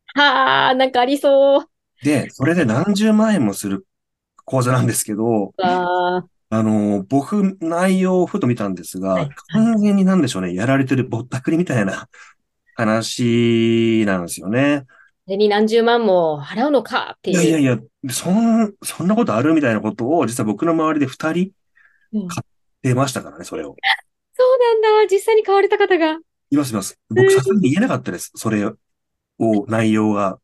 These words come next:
Speaker 2: 悪いとかどうとかっていう。
Speaker 1: <laughs> もう払っちゃってますからね。
Speaker 2: いやいやいやいや、と思っていうところをはじめとして、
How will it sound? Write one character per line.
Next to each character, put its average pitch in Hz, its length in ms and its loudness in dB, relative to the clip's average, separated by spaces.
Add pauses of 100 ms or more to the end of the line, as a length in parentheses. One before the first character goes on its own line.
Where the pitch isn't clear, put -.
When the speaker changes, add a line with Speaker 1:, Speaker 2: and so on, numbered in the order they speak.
(100)
Speaker 2:
悪 107 220 0
い 98 60 0
と 87 80 -8
か - 40 -8
ど 92 80 -6
う 127 100 -8
と - 60 -10
か 339 160 0
っ 285 60 0
て - 80 -2
い - 20 -6
う。 - 40 -6 (200)
Speaker 1:
<laughs> - 160 -8
も 247 120 2
う - 100 -8
払 - 200 -6
っ 262 60 -8
ち - 60 -8
ゃ - 40 -2
っ - 40 -20
て 160 80 -10
ま 147 80 -10
す 143 80 -20
か 147 60 -12
ら 147 100 -12
ね。 143 300 -6 (420)
Speaker 2:
い 120 80 0
や 123 120 2
い 117 100 2
や 113 100 0
い 110 100 0
や 110 80 2
い 107 80 2
や、 101 220 0
と 95 100 -8
思 92 120 -4
っ - 40 -16 (300)
て 98 80 -4
い 95 260 0
う 98 80 0
と 95 100 -8
こ 95 120 -6
ろ 98 100 0 (760)
を 90 40 -2
は 104 160 -4
じ 110 80 -2
め 120 80 0
と 123 140 -2
し - 100 -6
て、 135 280 -2